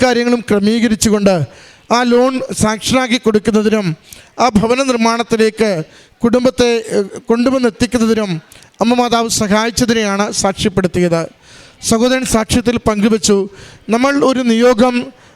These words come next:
അമ്മയിൽ ആശ്രയിച്ച് ജീവിച്ച് മുന്നോട്ട് പോകുമ്പോൾ അതെപ്പോഴും സ്മൂത്താകണമെന്നില്ല, ചിലപ്പോഴൊക്കെ വലിയ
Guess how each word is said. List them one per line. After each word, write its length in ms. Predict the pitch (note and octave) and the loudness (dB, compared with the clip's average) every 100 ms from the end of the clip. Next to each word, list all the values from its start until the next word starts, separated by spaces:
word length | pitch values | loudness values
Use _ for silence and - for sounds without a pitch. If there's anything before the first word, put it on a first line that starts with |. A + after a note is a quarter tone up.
| - G#3 | -2 0
അമ്മയിൽ 280 | A#3+ C4 B3 A3 | 0 0 -2 -2
ആശ്രയിച്ച് 500 | A3+ A#3+ B3+ - B3 F#3 | -2 -2 -2 0 0 2
ജീവിച്ച് 320 | A#3+ B3 B3+ G#3+ | 0 2 2 2
മുന്നോട്ട് 300 | A3 A#3 A3 | 2 0 2
പോകുമ്പോൾ 420 | A3 G#3 G#3+ A3 G#3+ - - - - G#3+ | 2 2 2 2 2 -4 -14 -14 -4 0
അതെപ്പോഴും 520 | A#3 F#3 - C#4+ D4 - | 0 -2 -2 -2 -2 -4
സ്മൂത്താകണമെന്നില്ല, 1000 | - A3+ - C#4 C#4 C4 C4 A#3 F#3 F#3 D#3 - - - - - | -2 -2 0 -2 -2 -2 0 0 0 -2 -2 -10 -20 -20 -16 -4
ചിലപ്പോഴൊക്കെ 500 | A3 A#3+ C4+ B3+ B3+ A#3 | -2 0 0 0 0 0
വലിയ 180 | A3+ | 2